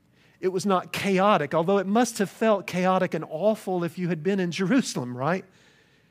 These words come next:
But it was according to Jesus' plan,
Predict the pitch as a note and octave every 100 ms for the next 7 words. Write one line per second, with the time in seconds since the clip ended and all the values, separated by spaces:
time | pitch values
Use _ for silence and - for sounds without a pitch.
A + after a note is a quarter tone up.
0 | _ - D#3 D#3+ - D3 - - G#3 A3
1 | G3+ D#3 D3 D#3 D3 _ _ _ - D3+
2 | D3 C#3 B2+ C3 - - - F3+ C3 A#2